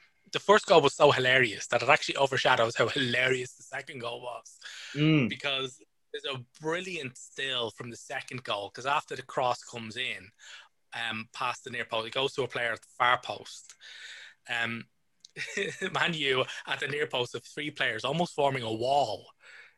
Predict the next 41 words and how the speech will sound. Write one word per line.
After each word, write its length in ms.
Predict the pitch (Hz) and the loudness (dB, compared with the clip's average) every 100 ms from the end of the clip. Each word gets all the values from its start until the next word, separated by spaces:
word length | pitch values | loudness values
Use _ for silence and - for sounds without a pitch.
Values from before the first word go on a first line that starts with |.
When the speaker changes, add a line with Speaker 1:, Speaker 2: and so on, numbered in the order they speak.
| _ | _
Speaker 1:
'Cause 120 | 147 147 | -10 -2
it's 80 | |
Speaker 2:
Mm. 140 | 147 123 | 2 2
Speaker 1:
not 140 | 120 | 0
from 140 | 147 127 | -2 -2
a 40 | |
set 160 | 165 160 | -2 -4
piece, 220 | 101 - | -8 -18
it's 80 | - | -12
from 140 | 123 127 | -2 -2
open 160 | - - | -2 -6
play. 300 | 135 117 - _ _ - - - - - - | -6 -8 -18 _ _ -20 -18 -16 -18 -20 -8
Uh, 320 | 131 123 127 - - _ - | -4 -2 -2 -4 -10 _ -14
<laughs> 160 | - | -6
well, 280 | 180 147 139 | -2 0 0
there's 280 | 135 135 - | 0 0 -2
two 400 | - 160 147 143 | -4 -4 -2 -2
Istanbul 560 | 143 - 120 113 131 135 | -4 2 2 2 -2 0
players 380 | 127 107 110 - | 0 0 -2 -8
completely 520 | 123 - 160 - 139 | -14 -10 -10 -8 -12
free 300 | - 135 127 | -4 -2 -2
in 80 | 120 | -4
the 100 | - | -8
box. 720 | 120 - - _ - - - _ - - | -8 -6 -8 _ -16 -16 -20 _ -18 -8
<laughs> 640 | 403 381 349 - - - - | -8 -8 -10 -4 -2 -2 -2
There's, 280 | 220 - - - - | -4 -4 -6 -6 0
there's 180 | 180 170 | 0 2
three 200 | 165 190 | 4 4
Man 200 | 180 165 | 6 4
United 320 | 151 147 160 | 4 2 0
players 340 | 151 135 131 143 | -2 -4 -4 -4
literally 300 | 190 - 160 | -6 -2 0
having 220 | 135 127 | 2 2
a 40 | |
tea 220 | 127 147 147 | 0 -4 0
party 340 | 143 127 127 | 2 2 -2
at 80 | 123 | -4
the 80 | 113 | -4
near 200 | 123 120 | -4 2
post. 400 | 131 123 - - _ - - - - - - | 2 2 -2 -16 _ -14 -12 -10 -10 -10 -4
Uh, 400 | 139 123 123 | -2 0 -2